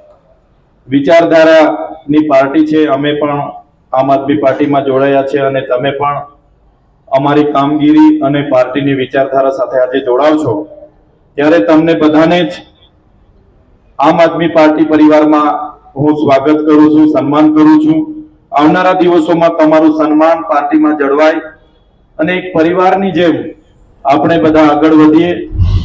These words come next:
અને લોકહિતના કાર્યો કરીએ, એ જ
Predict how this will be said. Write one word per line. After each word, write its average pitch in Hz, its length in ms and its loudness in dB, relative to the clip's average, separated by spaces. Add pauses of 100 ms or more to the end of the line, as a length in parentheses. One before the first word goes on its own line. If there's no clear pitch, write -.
(260)
અને 180 180 -2
લોકહિતના 180 580 0
કાર્યો 160 360 2
કરીએ, 160 360 2 (920)
એ 170 200 2
જ 202 180 -2